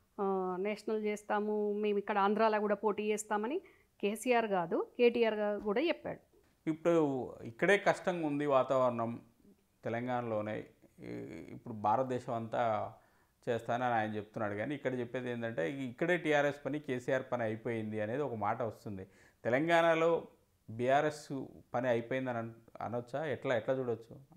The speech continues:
Speaker 2: వ్యతిరేకత ఏమైనా కనిపిస్తుందా?
Speaker 1: డెఫినెట్గా అండి, వ్యతిరేకత అయితే ఉంది,
Speaker 2: Hmm.
Speaker 1: క్వశ్చనే లేదు. చాలా వ్యతిరేకత ఉంది ఇప్పుడు ప్రజల్లో టీఆర్ఎస్ పట్ల, టీఆర్ఎస్ బీఆర్ఎస్ పట్ల. కానీ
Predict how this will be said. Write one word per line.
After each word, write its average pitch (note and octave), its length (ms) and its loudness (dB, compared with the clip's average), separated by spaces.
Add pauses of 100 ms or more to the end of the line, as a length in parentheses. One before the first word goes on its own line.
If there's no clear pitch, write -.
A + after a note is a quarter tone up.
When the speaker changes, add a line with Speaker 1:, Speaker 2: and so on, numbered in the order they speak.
(120)
Speaker 2:
వ్యతిరేకత C3+ 440 -2
ఏమైనా A#2+ 160 -2
కనిపిస్తుందా? A#2 600 -8 (280)
Speaker 1:
డెఫినెట్గా B3 440 -4
అండి, A#3 160 -4
వ్యతిరేకత A#3+ 520 -4
అయితే A#3+ 200 -4
ఉంది, A3+ 520 0 (120)
Speaker 2:
Hmm. G3+ 140 -8
Speaker 1:
క్వశ్చనే A3+ 320 -4
లేదు. G#3+ 420 -2 (300)
చాలా A3 180 -2
వ్యతిరేకత G#3 540 -6
ఉంది F3+ 160 -6
ఇప్పుడు F3+ 200 -8
ప్రజల్లో G3 520 -4 (280)
టీఆర్ఎస్ G#3+ 440 -4
పట్ల, F3 260 -8 (300)
టీఆర్ఎస్ G3 340 -4
బీఆర్ఎస్ F3+ 440 -4
పట్ల. G3+ 300 -12 (720)
కానీ E4 360 2